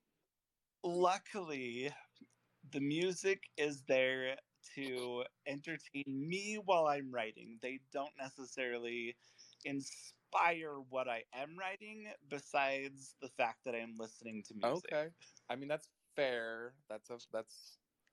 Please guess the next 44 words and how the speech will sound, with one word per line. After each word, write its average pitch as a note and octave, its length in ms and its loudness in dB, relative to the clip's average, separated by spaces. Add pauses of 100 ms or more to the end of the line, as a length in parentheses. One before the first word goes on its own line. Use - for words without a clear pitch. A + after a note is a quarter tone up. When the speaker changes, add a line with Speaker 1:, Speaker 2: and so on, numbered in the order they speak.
(760)
Speaker 2:
that's - 180 0
fair. - 180 -8 (420)
I'll A2+ 120 0
give A2 200 -8
you, - 120 -10
I'll A2 80 0
give G#2+ 180 -8
you G2+ 80 -10
that. - 220 -14 (340)
I'll G2 80 -6
give F#2+ 140 -6
you - 60 -6
that - 140 -6
one. - 180 -12 (1700)
Speaker 1:
Perfect. C#3+ 240 2
Speaker 2:
<sighs> - 240 0 (300)
Speaker 1:
You D3+ 180 -2
better C3+ 320 2
give C3 160 -4
it A#2+ 140 -6
to - 100 -12
me, A#2 160 -6
'cause C3 200 -8
that's - 420 0
all F#3 180 2
I've A3+ 220 -2
got. - 180 -8
Speaker 2:
<laughs> - 500 -8
You, F3+ 160 0 (240)
you G3+ 180 -2
better A3+ 200 4
give G3 160 0
it E3+ 80 -6
to E3 60 -10
me, D#3+ 100 -10
'cause D#3 140 -10
that's D#3 180 -6
all D#3 140 0
I'm C#3+ 60 -12
gonna C3+ 140 -14
give B2+ 220 -14
you. - 180 -20
<laughs> - 60 -20
Like, E3 220 4